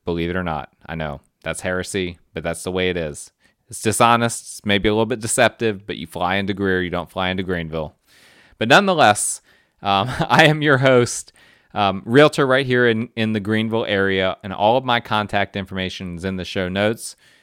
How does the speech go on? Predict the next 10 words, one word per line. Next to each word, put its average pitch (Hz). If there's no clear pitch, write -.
Should 92
you 98
need 98
me, 127
should 101
you 95
need 95
a 90
realtor, 113
um, 90